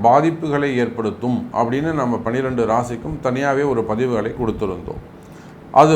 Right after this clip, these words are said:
பார்த்து பலன் பெற்றவர்களும் இருந்திருப்பார்கள். So, அப்ப அந்த மாதிரியான பாதிப்புகளில் இருந்து இந்த ஆடி மாசம் உங்களுக்கு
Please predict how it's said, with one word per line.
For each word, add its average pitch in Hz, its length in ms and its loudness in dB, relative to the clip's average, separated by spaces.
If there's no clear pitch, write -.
பார்த்து 156 400 6
பலன் 139 320 2
பெற்றவர்களும் 120 560 -2
இருந்திருப்பார்கள். 104 760 0
So, 175 140 0
அப்ப 180 200 2
அந்த 156 200 0
மாதிரியான 139 500 4
பாதிப்புகளில் 165 880 4
இருந்து 131 320 0
இந்த 127 120 4
ஆடி 156 280 4
மாசம் 127 400 0
உங்களுக்கு 117 360 -4